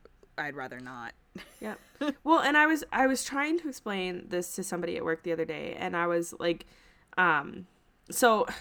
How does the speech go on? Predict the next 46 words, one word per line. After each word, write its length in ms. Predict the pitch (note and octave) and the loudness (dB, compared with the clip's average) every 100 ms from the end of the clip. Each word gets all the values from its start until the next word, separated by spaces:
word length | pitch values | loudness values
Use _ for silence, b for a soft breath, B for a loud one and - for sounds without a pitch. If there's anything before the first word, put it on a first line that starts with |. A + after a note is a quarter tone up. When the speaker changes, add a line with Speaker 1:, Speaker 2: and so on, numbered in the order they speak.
| B B | B B
Speaker 2:
<sighs> 320 | - - G3 | -8 -8 -2
not 280 | A#3 A#3+ A#3+ | 2 4 4
everyone 320 | A#3+ B3+ B3 | 2 2 0
knows 180 | F#3 E3 | 0 -2
this, 160 | E3 - | -6 -2
but 240 | F3 E3 B B B - | 0 0 B B B 4
I 140 | A3 A#3 | 8 8
have 180 | D#4+ - | 6 2
been 140 | A#3+ | 2
in 100 | A3 G3 | 2 2
a 60 | |
lot 220 | E3 D#3 E3+ | 4 4 2
of 60 | |
trouble 280 | - D#3+ E3+ | -2 -6 -4
at 80 | - | -6
work 220 | G#3 G3+ | -4 -6
for 120 | - - | -2 0
absolutely 400 | E3 - - F3+ | 0 0 -6 -4
no 120 | D#3+ | -4
good 140 | D#3+ | -4
reason 320 | D#3+ - - | -6 -8 -10
lately. 380 | D3 - - - | -10 -10 -10 -10
Like, 300 | - D#3+ D#3 - b b - | 0 0 0 -6 b b 0
it 200 | F3+ F3 | 0 2
seems 200 | G3 F#3+ | 0 2
like 180 | G3 - | 0 0
everything 480 | C3+ D#3+ F3 F#3 F3 | -2 2 0 0 0
I 80 | E3+ | 0
do, 240 | E3 D#3+ | 2 0
no 80 | E3 | 0
matter 240 | D#3+ D#3 D#3+ | 0 2 2
what 160 | D#3 | 2
I 100 | D#3+ | 0
do, 340 | E3 D#3+ E3 F#3 | 0 0 0 0
like, 240 | E3 D3 | -2 -4
if 140 | D#3+ D3 | -4 -4
I 120 | D#3 | -4
breathe 340 | - E3 F3 | -2 0 0
wrong, 260 | F3+ E3+ F3 | 2 2 0
I 80 | D3 | -6
cough 360 | - E3 E3 | 0 0 0
wrong, 260 | F3 E3+ E3+ | 0 0 -2
I 80 | D#3 | -6
sneeze 380 | - F3 E3+ | -6 -4 -2
wrong, 280 | F3 E3+ E3 | 0 0 2
like, 240 | D3 D3+ | -2 -4